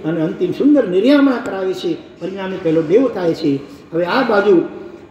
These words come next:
અ, મદન રેખા શીલ રક્ષા માટે જંગલમાં ભાગી છૂટે છે. કોઈ વિદ્યાધર અપહરણ કરી જાય છે અને પોતાની પત્ની બનવા માટે એને આ વિનંતી કરે, કરે, પ્રેરણા કરે છે. એ વખતે સમયે કાલક્ષેપ કરવા માટે કહે છે કે "મને એકવાર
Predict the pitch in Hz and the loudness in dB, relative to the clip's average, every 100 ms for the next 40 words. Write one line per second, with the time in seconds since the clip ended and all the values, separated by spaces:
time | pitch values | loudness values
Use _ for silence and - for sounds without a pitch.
0 | - 190 180 233 202 208 208 185 254 254 | -10 -4 0 0 2 0 0 -2 0 0
1 | 220 - 220 208 190 185 185 208 202 147 | 0 -4 -4 -4 -2 0 0 0 -2 0
2 | 160 247 - 233 202 - 175 175 151 175 | 0 0 -2 0 0 2 0 2 0 0
3 | 208 208 202 175 - 240 247 214 220 202 | 0 0 -2 -4 -2 -2 0 -2 0 0
4 | 196 196 190 - - - 160 175 180 180 | 0 2 2 0 -6 -12 -6 -4 -4 -4
5 | 190 190 180 - - - 180 247 214 214 | -4 -6 -8 -12 -10 -8 -2 0 2 2
6 | 214 208 208 202 202 190 190 175 180 170 | 2 0 0 -2 -2 -4 -4 -6 -6 -4
7 | 226 233 220 208 202 190 175 185 180 196 | -4 -4 -2 -2 0 -2 -2 -2 -2 2
8 | 254 262 226 214 208 202 175 233 226 - | 2 2 0 0 0 0 4 6 4 2
9 | 208 180 - - 208 254 247 233 - - | 0 -2 -6 -8 0 2 2 0 -8 -6
10 | 208 277 311 269 269 220 220 220 208 196 | 0 2 2 -2 -4 -4 -4 -4 -4 -4
11 | 202 190 190 196 190 175 190 190 185 180 | -4 -2 -2 -2 -2 -2 0 0 0 0